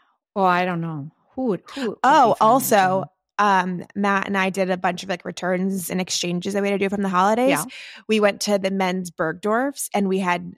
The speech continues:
Speaker 2: lunch there. It was amazing.
Speaker 1: Oh, we, when we were there before Christmas,
Speaker 2: I know.
Speaker 1: we saw
Speaker 2: I know.
Speaker 1: it.
Speaker 2: So we
Speaker 1: And
Speaker 2: went.
Speaker 1: it was great?
Speaker 2: It was so good. I got a salad and Matt got a sandwich. It was really great.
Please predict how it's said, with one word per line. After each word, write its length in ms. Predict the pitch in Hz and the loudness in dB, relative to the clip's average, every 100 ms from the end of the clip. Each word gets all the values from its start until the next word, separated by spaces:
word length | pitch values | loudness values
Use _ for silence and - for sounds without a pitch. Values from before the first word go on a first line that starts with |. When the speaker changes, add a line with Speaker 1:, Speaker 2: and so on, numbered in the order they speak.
| _ | _
Speaker 2:
lunch 400 | 196 170 185 - | -4 -2 -2 -2
there. 320 | 254 269 294 - - - | 2 2 2 -2 -10 -6
It 100 | 247 | -2
was 180 | 247 | 0
amazing. 800 | 247 285 427 415 214 - 196 185 - _ _ _ _ _ - | 2 6 6 6 2 -2 -4 -8 -10 _ _ _ _ _ 0
Speaker 1:
Oh, 380 | 262 294 339 - _ - | 4 6 4 0 _ 0
we, 160 | 247 233 | 0 2
when 180 | 247 240 | 2 4
we 140 | 262 | 4
were 160 | 254 240 | 4 4
there 300 | 233 247 233 | 4 4 2
before 520 | - 202 - 339 466 | 0 -2 2 4 4
Christmas, 480 | - 220 - 226 262 | 2 0 2 2 4
Speaker 2:
I 80 | 302 | 4
know. 60 | |
Speaker 1:
we 60 | 214 | 2
saw 260 | 190 262 - | 2 2 4
Speaker 2:
I 100 | 226 | 4
know. 180 | 285 220 | 2 2
Speaker 1:
it. 60 | |
Speaker 2:
So 120 | 226 | 0
we 140 | 220 233 | 0 2
Speaker 1:
And 100 | 226 | 4
Speaker 2:
went. 200 | 285 233 | 4 4
Speaker 1:
it 20 | |
was 140 | 220 | 0
great? 280 | - 247 302 220 | 2 2 4 0
Speaker 2:
It 60 | |
was 120 | 214 - | -6 0
so 200 | 240 240 | 0 2
good. 200 | 254 196 | 0 -2
I 60 | |
got 180 | 190 196 | -6 -8
a 60 | 196 | -8
salad 440 | - 202 208 202 | -4 -2 -2 -4
and 80 | 196 | -6
Matt 160 | 190 185 | -6 -4
got 100 | 190 | -6
a 60 | |
sandwich. 340 | 185 185 185 190 | -4 -4 -4 -4
It 40 | |
was 100 | 196 | -4
really 160 | 196 98 | -4 -2
great. 220 | 165 | 0